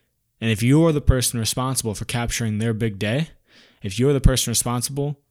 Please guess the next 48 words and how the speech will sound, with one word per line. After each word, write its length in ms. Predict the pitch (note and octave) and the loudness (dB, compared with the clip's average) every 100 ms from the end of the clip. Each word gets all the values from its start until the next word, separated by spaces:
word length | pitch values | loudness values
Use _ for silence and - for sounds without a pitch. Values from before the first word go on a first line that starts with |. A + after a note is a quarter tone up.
| _ - | _ -8
for 380 | - A2+ G#2+ | -2 0 0
feeding 560 | G2 - C#3 C3 B2+ A#2+ | -2 2 2 2 0 0
their 160 | C3 A#2+ | 0 0
friends 320 | B2 C3 A#2+ | 0 0 0
and 80 | A#2+ | 0
their 80 | |
family 340 | A2 A#2+ C3 B2+ | 0 0 0 0
on 140 | A#2 | 0
their 140 | A#2+ A#2 | 0 0
big 280 | A#2 A#2 | -2 -2
day, 200 | A2+ A#2 | -2 -2
if 120 | B2 C#3 | -2 -2
you're 80 | |
the 60 | C#3 | 0
person 340 | - B2+ - | 2 0 0
who's 140 | A2+ G#2 | -4 -2
responsible 640 | G#2 A#2 A#2+ - C3 B2 | -4 -4 -4 -2 -2 -4
for 640 | - - - - A#2 A2 G#2 | -6 -16 -10 -2 0 2 0
being 240 | B2 C3 | 0 0
the 80 | A2 | 0
life 280 | A2 A#2 A#2 | 0 -2 -4
of 60 | |
the 60 | G#2+ | 2
party 300 | A2 A#2+ A2+ | 2 2 0
on 180 | G2+ G#2+ | -2 0
their 160 | A#2 | -2
big 300 | G#2+ A#2+ G#2 | 0 -2 -2
day, 300 | A2 A#2+ D#3 - _ _ _ _ _ _ _ _ | -2 -2 -2 -8 _ _ _ _ _ _ _ _
you 100 | - | -2
get 180 | D3+ F#2+ | 0 0
one 260 | G2+ B2+ C#3 | 0 0 0
chance. 500 | - D3+ F#2+ - - _ _ _ _ _ _ _ _ _ _ _ _ _ | 0 -2 -4 -6 -8 _ _ _ _ _ _ _ _ _ _ _ _ _
You 100 | A#2 | -2
don't 160 | E3+ D#3 | 0 2
wanna 160 | A2+ | 0
mess 260 | G2 F#2 - | 0 0 -2
it 80 | F#2+ | -2
up. 320 | A2+ - _ - _ _ _ _ _ - | -2 -4 _ -20 _ _ _ _ _ -4
You 160 | B2+ D#3 | 2 4
wanna 180 | C3+ | 2
come 200 | B2 C3+ | 0 0
in 100 | C3 | 0
prepared. 480 | B2 A2+ C3+ A#2+ F#2+ | 0 0 0 0 0
You 80 | A#2+ | 0
wanna 160 | C3+ A#2 | 0 0
come 160 | A2+ | 0
in 140 | A#2 A2 | 0 -2
confident. 560 | A#2 B2 G#2 F2 D2 | -2 -4 -4 -6 -8